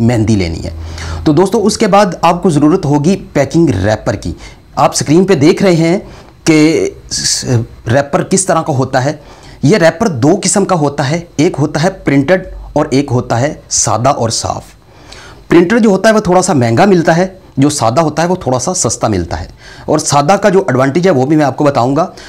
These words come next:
सादा का ये फ़ायदा है कि आप उसके ऊपर अपना स्टिकर लगाकर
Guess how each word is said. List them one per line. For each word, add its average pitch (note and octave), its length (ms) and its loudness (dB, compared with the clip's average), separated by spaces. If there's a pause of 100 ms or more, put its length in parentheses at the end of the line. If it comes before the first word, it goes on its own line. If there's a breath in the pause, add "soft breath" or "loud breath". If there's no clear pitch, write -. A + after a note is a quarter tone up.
(160 loud breath)
सादा D3 640 2
का G3+ 140 0
ये F3+ 200 4
फ़ायदा D#3+ 300 2
है E3+ 140 0
कि F#3 100 -4
आप D#3 220 0
उसके E3 200 0
ऊपर D3+ 180 0
अपना D3+ 200 -2
स्टिकर C#3 500 -2
लगाकर A#2 460 0